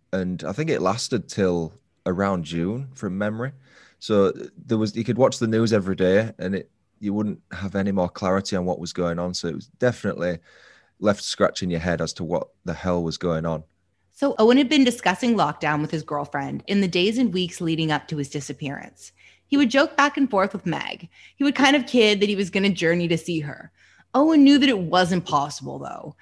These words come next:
Speaker 2: that his mother and Meg's parents wouldn't allow it, but he couldn't seem to come to terms with the stark reality that would keep him away from his love. He wanted to see Meg, despite the obstacles,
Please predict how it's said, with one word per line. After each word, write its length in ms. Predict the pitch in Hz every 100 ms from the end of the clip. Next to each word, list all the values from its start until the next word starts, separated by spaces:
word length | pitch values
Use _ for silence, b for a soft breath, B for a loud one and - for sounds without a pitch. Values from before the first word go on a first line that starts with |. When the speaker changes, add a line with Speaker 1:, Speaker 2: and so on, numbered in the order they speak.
| b b
Speaker 2:
that 100 | 196
his 140 | 226 214
mother 340 | 214 240 262 190
and 300 | 202 214 202
Meg's 260 | 185 175
parents 400 | - 170 165 151
wouldn't 260 | 151 170 165
allow 360 | 139 143 135
it, 220 | 107 - -
but 100 | -
he 120 | 208 -
couldn't 360 | - 247 285
seem 260 | 262 240 226
to 80 | 233
come 240 | 196 180
to 80 | 180
terms 500 | - 175 151 143 -
with 100 | 170
the 80 | 175
stark 380 | - 185 208 240
reality 540 | 214 165 151 147 147
that 140 | 151
would 140 | 156 170
keep 240 | - 196
him 140 | 208 202
away 260 | 190 170
from 180 | 160 170
his 160 | 165 151
love. 320 | 139 - _ _ _ _ _
He 140 | - 240
wanted 300 | 226 247 277
to 60 |
see 200 | 247 262
Meg, 500 | 226 175 139 - - -
despite 460 | 175 - 180 208
the 100 | 269
obstacles, 760 | 196 160 - 165 143 - 170